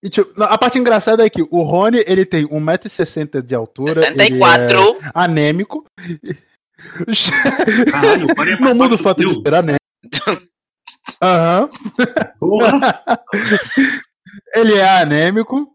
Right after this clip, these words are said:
Speaker 1: E ele tem uma, e ele tinha uma vida social bem mais movimentada do que a minha.
Speaker 3: É.
Speaker 1: Mas também, pronto, whatever.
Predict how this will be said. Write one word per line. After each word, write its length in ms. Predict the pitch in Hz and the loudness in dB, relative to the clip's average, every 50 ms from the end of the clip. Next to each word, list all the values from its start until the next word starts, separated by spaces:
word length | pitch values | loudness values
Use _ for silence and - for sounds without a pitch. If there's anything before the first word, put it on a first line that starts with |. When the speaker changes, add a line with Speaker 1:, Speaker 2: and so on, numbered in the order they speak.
| _ _ - 180 185 185 - _ _ - | _ _ -20 -16 -16 -16 -18 _ _ -2
Speaker 1:
E 140 | 220 262 277 | 0 2 4
ele 200 | 285 285 294 285 | 4 4 2 2
tem 140 | - 294 | 0 0
uma, 140 | 277 277 233 | -2 0 0
e 60 | 233 | 0
ele 140 | 262 262 262 | 2 2 0
tinha 240 | - - - 269 294 | -2 -4 -4 -2 0
uma 160 | 302 285 240 | 0 0 0
vida 240 | 190 214 233 226 208 | 0 0 0 0 0
social 540 | - - - 208 190 - - 190 180 190 190 | 0 -2 -6 -6 -6 -4 -4 -2 0 0 0
bem 260 | 160 131 - 226 285 | -2 -2 0 0 0
mais 220 | 294 294 277 277 226 | 2 0 -2 -2 -4
movimentada 600 | 240 233 208 226 220 208 180 - 185 185 202 208 | -4 -4 -4 -4 -6 -6 -6 -6 -6 -4 -4 -4
do 100 | 208 214 | -6 -4
que 120 | - 277 | -2 -2
a 80 | 277 262 | -2 -2
minha. 220 | 240 240 254 208 | -2 -4 -4 -4
Speaker 3:
É. 880 | 156 - _ _ _ _ _ _ _ _ _ _ _ _ _ - 87 - _ _ _ _ _ _ _ _ _ _ - | -6 -6 _ _ _ _ _ _ _ _ _ _ _ _ _ -20 -20 -20 _ _ _ _ _ _ _ _ _ _ -2
Speaker 1:
Mas 180 | 277 311 294 | -2 -2 0
também, 240 | - 254 214 247 262 | 0 -2 -2 -2 -2
pronto, 320 | 262 214 185 151 135 - | -2 -2 -2 -2 -2 0
whatever. 320 | 185 185 175 151 131 117 | 0 2 2 2 0 -2